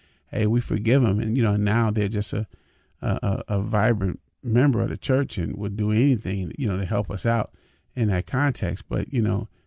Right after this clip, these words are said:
the thing about it was we had to be authentic in what we did and truly forgive them and let them go. It, it was, it was hard, you know. There was a great debate, you know. I mean, I admit I was one of the most hardest ones, you know, having come out of a business background and having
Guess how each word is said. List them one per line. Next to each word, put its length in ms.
the 80
thing 200
about 300
it 80
was 240
we 200
had 180
to 60
be 140
authentic 560
in 120
what 160
we 120
did 400
and 160
truly 340
forgive 440
them 160
and 100
let 200
them 160
go. 260
It, 220
it 120
was, 220
it 180
was 180
hard, 360
you 100
know. 180
There 140
was 180
a 60
great 380
debate, 480
you 120
know. 80
I 100
mean, 200
I 200
admit 300
I 200
was 160
one 180
of 80
the 60
most 280
hardest 420
ones, 340
you 80
know, 80
having 260
come 220
out 120
of 100
a 40
business 380
background 600
and 280
having 360